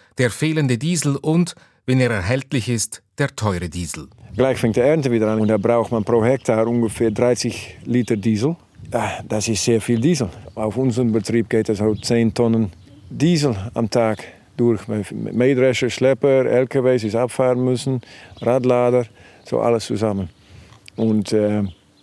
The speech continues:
Speaker 1: Aber Sie haben nicht genug Diesel?
Speaker 2: Nein, nein.
Speaker 1: Wie viel brauchen Sie für die ganze Ernte?
Speaker 2: Äh, eine halbe Million ungefähr. Vielleicht noch sogar ein bisschen mehr. Aber nachher kommt dann auch noch wieder Aussaat,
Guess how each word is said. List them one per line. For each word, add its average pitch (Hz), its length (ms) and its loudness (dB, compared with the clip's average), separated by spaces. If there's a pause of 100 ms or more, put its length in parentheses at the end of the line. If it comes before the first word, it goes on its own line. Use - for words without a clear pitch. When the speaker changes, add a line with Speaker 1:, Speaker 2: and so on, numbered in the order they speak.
(440)
Speaker 1:
Aber 92 140 -14
Sie 98 120 -8
haben 92 140 -4
nicht 98 160 -2
genug 131 300 0
Diesel? 110 420 -2 (240)
Speaker 2:
Nein, 120 300 2 (720)
nein. 113 260 0 (320)
Speaker 1:
Wie 113 80 -2
viel 101 140 0
brauchen 107 320 2
Sie 127 100 0
für 113 60 -2
die 110 100 0
ganze 113 340 0
Ernte? 131 340 -6 (320)
Speaker 2:
Äh, 143 80 -2
eine 110 800 0
halbe 110 260 -2
Million 107 380 0
ungefähr. 120 500 -4 (340)
Vielleicht 107 280 -2
noch 92 80 -4
sogar 104 240 -4
ein 104 80 0
bisschen 101 240 -4
mehr. 113 180 2
Aber 120 160 2
nachher 110 300 2
kommt 110 200 0
dann 113 120 -2
auch 113 80 -2
noch 104 160 -4
wieder 117 200 2
Aussaat, 127 500 0